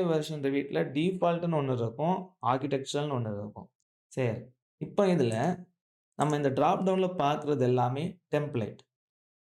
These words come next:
So, நம்ம டெம்ப்ளேட் அப்படிங்கிறது நிறைய பேர் கேள்விப்பட்டிருப்பீங்க.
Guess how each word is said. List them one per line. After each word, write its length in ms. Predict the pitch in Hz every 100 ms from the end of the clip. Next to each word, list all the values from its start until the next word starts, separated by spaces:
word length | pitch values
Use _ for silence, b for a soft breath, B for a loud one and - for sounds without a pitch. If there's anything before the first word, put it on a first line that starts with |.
| _ _
So, 60 | 170 160
நம்ம 140 | 160 156 -
டெம்ப்ளேட் 420 | 175 190 220 226 175
அப்படிங்கிறது 480 | 156 156 147 143 165 143
நிறைய 200 | 131 156 151
பேர் 140 | 165 170
கேள்விப்பட்டிருப்பீங்க. 840 | 147 156 160 139 123 117 - 107